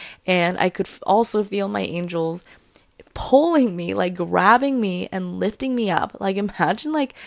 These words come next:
a bird just, like, coming down and swooping and picking me up <laughs> from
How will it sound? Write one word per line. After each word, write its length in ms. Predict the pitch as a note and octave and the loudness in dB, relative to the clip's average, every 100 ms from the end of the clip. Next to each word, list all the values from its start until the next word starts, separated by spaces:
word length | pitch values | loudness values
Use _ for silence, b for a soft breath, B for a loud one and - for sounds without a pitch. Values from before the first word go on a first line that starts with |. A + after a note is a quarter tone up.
| B B _ | B B _
a 80 | F#3+ | -4
bird 560 | E3+ E3+ D#3+ D3+ D3+ - F#3+ | 2 4 4 4 -2 -6 -8
just, 300 | F#3+ - - | -4 0 0
like, 180 | D3+ - | 0 0
coming 300 | F#3 G#3 B3 | -2 0 2
down 160 | B3 | 2
and 140 | A3 G3+ | 0 -6
swooping 840 | - F3 E3+ F#3 - A#3+ B3+ C4 B B B - | -10 -8 -4 -4 -2 -2 -2 -4 B B B -8
and 180 | F#3+ F3+ _ _ _ - | -6 -8 _ _ _ -8
picking 400 | - G#3 C#4 C#4+ | -2 -2 0 -2
me 180 | C#4+ G3 | 0 0
up 280 | - - - _ - | -2 -4 -20 _ -20
<laughs> 20 | |
from 420 | - - - F3+ | -18 -6 -2 -2